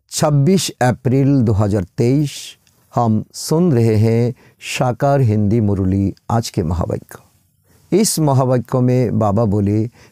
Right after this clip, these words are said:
"मीठे बच्चे, तुम्हारा कर्तव्य है अविनाशी ज्ञान रत्नों की कमाई करना और कराना।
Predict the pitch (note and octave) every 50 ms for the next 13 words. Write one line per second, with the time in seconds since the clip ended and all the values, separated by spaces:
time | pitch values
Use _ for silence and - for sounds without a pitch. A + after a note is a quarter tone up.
0 | _ - G#2+ A2+ C3+ D3 - D#3 B2+ F#2+ F#2+ F2+ - - - A#2+ B2+ C3+ C#3 C#3+
1 | C#3+ _ _ _ - - _ _ - F3 F3+ F#3+ E3+ F#3 G3 G3+ G3+ D#3+ - -
2 | C#3+ B2+ - - F3 F#3 F3 C#3+ A#2+ B2 A#2 G#2+ A2+ B2 B2+ B2+ B2 _ - -
3 | - _ _ - B2 B2+ B2+ C#3+ D3+ D3 D3 D3 C#3 - - D3 D3 D3 C3+ A#2
4 | G#2 A2+ A2 A#2 B2+ C3 A#2 G2+ G#2+ G#2 A2+ G#2+ - - G#2+ A2 G#2 G2+ - A#2
5 | A2 - - - F2 F#2+ G#2+ A#2 A2 F#2+ - - F#2+ G2 G2+ G#2 G#2+ G#2+ - -
6 | F#2+ G2 F2 - - F2 F2+ G2+ G2 F2 D#2 D#2+ -